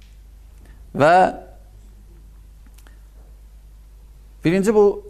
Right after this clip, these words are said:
tarixi hadisədir, qardaşlar. Musa əleyhissalamın, yəni bu hadisəsi tarixi hadisədir və elə belə hadisə deyil. Burada imanla küfrün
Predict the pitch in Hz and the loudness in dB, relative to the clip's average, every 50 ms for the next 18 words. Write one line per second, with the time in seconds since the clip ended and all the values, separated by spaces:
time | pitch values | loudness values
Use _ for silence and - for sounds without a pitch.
0 | - - - - - 143 156 156 147 139 - 165 156 143 131 120 101 - - 135 | -20 -20 -20 -8 -4 -2 0 0 -2 -2 -2 -2 0 0 -2 -2 -6 -6 -6 -6
1 | 113 107 87 80 78 76 78 - - 73 76 87 101 101 - 143 127 127 113 107 | -6 -6 -8 -10 -12 -14 -16 -18 -20 -16 -14 -12 -12 -6 -4 -2 -2 -2 -4 -4
2 | - - 110 107 104 101 110 113 120 123 120 120 - - - 110 95 95 101 98 | -6 -6 -6 -4 -4 -4 -4 -6 -6 -8 -8 -12 -16 -18 -14 -10 -8 -8 -6 -8
3 | 98 - - - 110 98 92 110 110 104 - - - 104 - - 117 113 117 131 | -8 -12 -14 -14 -14 -8 -4 -2 -2 -2 -4 -6 -8 -8 -6 -4 -4 -4 -4 -6
4 | 123 - - - - - - - - - - - - - - - - - - - | -8 -14 -20 -20 -20 -20 -20 -20 -20 -20 -20 -20 -20 -20 -20 -20 -20 -20 -20 -20
5 | - - - - - - - 127 123 123 120 110 - 143 127 117 107 101 107 - | -20 -20 -20 -20 -18 -6 -2 0 0 0 -2 -4 -6 -4 -4 -4 -4 -6 -10 -10
6 | 139 131 135 143 131 127 117 120 127 127 117 127 135 143 113 117 110 107 - - | -8 -8 -8 -8 -6 -6 -6 -6 -6 -6 -4 -4 -4 -4 -4 -4 -6 -6 -6 -10
7 | - 123 98 104 92 78 69 - - - - - - - - - - - - - | -12 -10 -10 -8 -10 -10 -12 -14 -20 -20 -20 -20 -20 -20 -20 -20 -20 -20 -20 -20
8 | - - 151 160 165 139 151 156 160 170 170 175 165 165 - - - - - - | -12 -8 -8 -8 -4 -2 -2 0 0 0 -2 -4 -8 -14 -20 -20 -20 -20 -20 -20
9 | - - - - - - - - - - - - - - - - - 139 143 139 | -20 -20 -20 -20 -20 -20 -20 -20 -20 -20 -20 -20 -20 -20 -20 -12 -6 -4 -2 -2
10 | 139 139 151 170 175 170 156 147 135 123 110 92 87 87 - - - - - - | 0 0 0 0 0 0 -2 -2 -2 -2 -2 -4 -8 -12 -18 -20 -20 -20 -20 -20
11 | - - - - - - - - - - - - - - - - - - - - | -20 -20 -20 -20 -20 -20 -20 -20 -20 -20 -20 -20 -20 -20 -20 -20 -20 -20 -20 -20
12 | - - - - - - - - - - 165 - - - 147 147 170 185 196 202 | -20 -20 -20 -20 -20 -20 -20 -20 -10 -6 -6 -6 -4 -2 -2 0 0 0 -2 -4
13 | 196 | -6